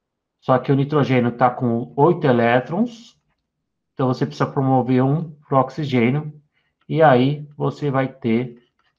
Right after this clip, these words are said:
aquela estrutura onde eu tenho o carbocátion, e o nitrogênio ainda continua com a carga positiva, tá? Que eu ainda tenho quatro ligações.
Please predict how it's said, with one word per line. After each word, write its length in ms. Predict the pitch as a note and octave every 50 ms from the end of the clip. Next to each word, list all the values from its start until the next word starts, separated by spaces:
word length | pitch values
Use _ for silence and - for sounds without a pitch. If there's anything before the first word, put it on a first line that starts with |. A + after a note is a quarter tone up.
| _ _ _ _ _ _ _ -
aquela 440 | - A#2+ A2+ - - A#2+ A#2 A#2+ A#2+
estrutura 920 | A#2+ - - - B2+ A#2 - - B2 A#2+ A#2+ A#2+ B2 B2+ C#3 C#3+ - - _ -
onde 240 | A#2 A2+ A2+ A2+ A#2+
eu 80 | A2+
tenho 340 | A2+ - A2+ A2+ A2+ A2+ A#2+
o 120 | B2 A#2+
carbocátion, 1000 | - - B2 A#2+ C3 B2+ - - - G#2+ G#2 A2+ A2 - - C#3+ C#3 D3 D3 D3+ - - _ _ _ _ _ _ _ _ _ _ _ -
e 100 | C#3 D3+
o 40 | F3+
nitrogênio 520 | F#3 F#3 F3+ F3+ E3 C3+ C3+ D#3 D#3 D#3
ainda 120 | D#3+ E3 D#3+
continua 340 | D#3+ D#3 C#3+ - D3+ D3
com 80 | D3 D3+
a 40 | C3+
carga 220 | - C3+ B2+ C3
positiva, 540 | A#2+ C3 B2 B2+ C3 B2+ - - C#3+ - - - _ _ _ _
tá? 180 | - B2 A2+ A2+
Que 100 | - B2
eu 60 | A#2
ainda 260 | A#2 A#2 A#2+ A#2+ A#2+
tenho 280 | A#2 - A#2+ A2 A2 A2
quatro 340 | A2 - A2+ A2 A2 - A2+
ligações. 720 | A#2 G#2+ A2+ A2 - - - D3 C#3+ D3 - - - _